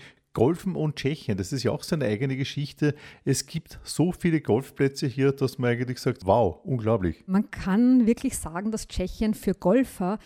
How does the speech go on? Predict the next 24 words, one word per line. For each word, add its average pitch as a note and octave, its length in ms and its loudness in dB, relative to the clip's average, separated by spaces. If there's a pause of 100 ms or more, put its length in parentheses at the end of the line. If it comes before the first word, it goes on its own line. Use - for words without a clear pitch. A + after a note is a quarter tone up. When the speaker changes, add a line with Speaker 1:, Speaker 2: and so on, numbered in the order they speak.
(140)
Speaker 2:
ein F#3+ 140 -2
gelobtes F3+ 480 -4
Land E3 240 -6
ist. - 100 -10
Wir F3 120 -2
haben F#3+ 120 0
rund G3+ 260 0
hundert A#3 280 0
Golfplätze A3 560 -4
jetzt A#3 100 -6
in A3+ 100 2
der A#3 100 0
Tschechischen A3 460 0
Republik A3+ 600 -4 (420)
und A3 220 0
vor F#3+ 140 -4
allem, G3+ 180 0
wir F#3 100 -2
haben G3+ 160 -4
wirklich G3+ 320 -8
eine G3 380 -2 (200)
große, A3+ 440 0
lange G3+ 360 -2
Tradition. F3 800 -6